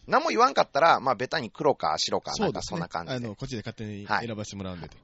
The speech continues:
Speaker 1: おい。
Speaker 2: で、これですね、もし応募がなかったら、
Speaker 1: はい。
Speaker 2: もう安倍ちゃんも使っちゃってくださ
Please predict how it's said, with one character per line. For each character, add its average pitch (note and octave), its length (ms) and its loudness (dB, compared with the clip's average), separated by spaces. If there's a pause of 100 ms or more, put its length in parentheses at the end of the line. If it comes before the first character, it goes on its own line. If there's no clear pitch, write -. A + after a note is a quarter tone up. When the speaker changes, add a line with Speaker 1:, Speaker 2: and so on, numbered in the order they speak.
Speaker 1:
お G#3 160 0
い。 - 140 -8
Speaker 2:
で、 A#3+ 160 -2 (220)
こ C4+ 80 -6
れ D4+ 100 -2
で C4 80 -2
す A2 100 -6
ね、 G#2+ 60 -8
も E3+ 120 -8
し - 160 -6
応 F4+ 240 4
募 F#4 120 2
が F4+ 100 0
な F#4 80 -4
か F4+ 60 -6
っ C4+ 40 -4
た D#3 120 -6
ら、 B2 260 -2
Speaker 1:
は F#2 160 0
い。 - 60 -8 (120)
Speaker 2:
も A#2+ 120 -8
う - 20 -2
安 D3+ 60 -4
倍 F3 100 -4
ち C#3+ 100 -6
ゃ C3 40 -4
ん C3 80 -8
も E2+ 180 -12
使 - 160 -10
っ - 20 -8
ち - 120 -10
ゃ - 20 -8
っ - 40 -14
て A2+ 100 -8
く G#2+ 60 -6
だ F2+ 80 -10
さ - 100 -16